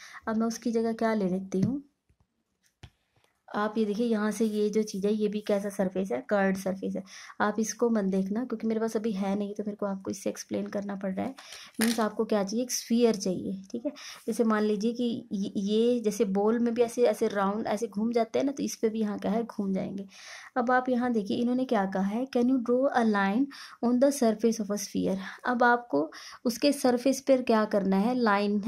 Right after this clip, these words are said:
ऐसे ड्रॉ करनी है, ठीक है। अब आप देखोगे, चलो मैं इस पर लाइन ड्रॉ करने की कोशिश भी करूँ, लेकिन आपको पहले, अगर आपको लाइन की डेफिनेशन आती है, ठीक है, अगर आपको लाइन की डेफिनेशन आती है, तो आप वहाँ से देखिए, लाइन की डेफिनेशन ही क्या है,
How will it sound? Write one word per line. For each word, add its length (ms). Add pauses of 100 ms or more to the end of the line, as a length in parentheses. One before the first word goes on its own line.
ऐसे 240
ड्रॉ 300
करनी 380
है, 80
ठीक 160
है। 80 (380)
अब 180
आप 120
देखोगे, 720 (380)
चलो 220
मैं 120
इस 120
पर 180
लाइन 360 (600)
ड्रॉ 260
करने 340
की 120
कोशिश 500
भी 100
करूँ, 320
लेकिन 280
आपको 340
पहले, 340 (420)
अगर 220
आपको 260
लाइन 400
की 200
डेफिनेशन 720
आती 420
है, 200 (640)
ठीक 140
है, 100 (380)
अगर 280
आपको 280
लाइन 280
की 120
डेफिनेशन 580
आती 200
है, 60
तो 100
आप 200
वहाँ 160
से 140
देखिए, 240
लाइन 220
की 140
डेफिनेशन 560
ही 120
क्या 220
है, 220